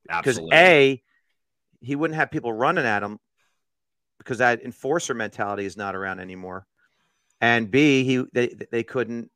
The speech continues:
Speaker 1: they couldn't hold him and, and, and like they did. And say, you know,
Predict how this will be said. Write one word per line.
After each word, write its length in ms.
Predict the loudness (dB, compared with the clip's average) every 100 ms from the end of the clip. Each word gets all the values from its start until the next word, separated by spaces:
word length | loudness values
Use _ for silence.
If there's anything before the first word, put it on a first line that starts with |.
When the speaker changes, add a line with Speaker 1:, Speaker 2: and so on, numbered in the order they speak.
| _
Speaker 1:
they 140 | -6 -4
couldn't 300 | -2 -4 -2
hold 280 | -2 -2
him 100 | -2
and, 120 | -6 -8
and, 160 | -10 -10
and 340 | -10 -10 -12 -14 -8
like 160 | -8
they 100 | -6
did. 300 | -6 -4 -6
And 160 | -10 -6
say, 180 | -6 -6
you 100 | -6
know, 120 | -6